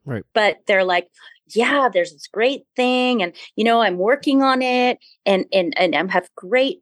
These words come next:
Speaker 2: great results with my, with my patients, and I really wanna tell the world about," and then they're telling you about what it is that it is. And I'm sitting there going, "Oh, no. Oh, no. This person is going to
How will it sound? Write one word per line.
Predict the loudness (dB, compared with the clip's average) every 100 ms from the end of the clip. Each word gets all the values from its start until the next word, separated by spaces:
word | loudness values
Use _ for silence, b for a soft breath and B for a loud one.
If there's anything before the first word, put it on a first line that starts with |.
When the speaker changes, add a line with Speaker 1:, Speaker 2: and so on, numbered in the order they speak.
| -8
Speaker 2:
great | -2 0
results | 0 0 0 -2
with | -6 -2
my, | -2 -2 -4
with | -6 -6
my | -2 -2 -2 _ _
patients, | 0 0 2 0 0 0 -4 -12 B B
and | -2
I |
really | 2 2 2
wanna | 2 0 2 0
tell | 0 -2
the | 0
world | 0 0 2
about," | 2
and | 2
then | 2
they're | 0
telling | 0 0 2
you | 2 2
about | 0 0 0
what | 0 0
it | 2
is | 0 -2 -10 _ _
that | -2 0
it | 2
is. | 0 -2 -4 -14 -16 B B B B
And | -2 0
I'm | 2 0
sitting | 2 2 2
there | 2
going, | 0 -4 -2
"Oh, | -2 -2 -2 -4
no. | -4 -4 0 2 2 0 -4 -8 _ _ _ _ _ _ _ _ -4
Oh, | 0 2 2
no. | 0 0 2 4 2
This | 2 -2
person | -2 0 0 2 2 2 0
is | 0 -2 -2
going | -2 0 2 0
to | 0 -6 -10